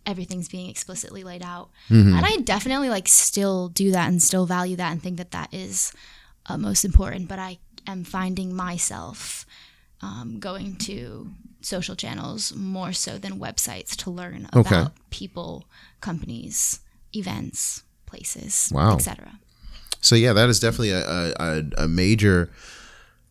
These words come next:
Speaker 2: cultural shift, if you
Speaker 1: Hmm.
Speaker 2: will. It's, it's, it,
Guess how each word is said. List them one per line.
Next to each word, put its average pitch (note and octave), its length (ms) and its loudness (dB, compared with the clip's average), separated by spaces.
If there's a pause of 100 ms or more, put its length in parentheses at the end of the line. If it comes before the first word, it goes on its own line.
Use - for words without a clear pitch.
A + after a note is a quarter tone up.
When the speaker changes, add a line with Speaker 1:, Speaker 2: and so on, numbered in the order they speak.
(120)
Speaker 2:
cultural E2+ 580 4
shift, - 600 -2
if D2+ 180 -6
you D#2+ 200 -2
Speaker 1:
Hmm. D#2+ 40 -2
Speaker 2:
will. D2+ 180 0
It's, F2 340 2
it's, - 400 4
it, - 220 -4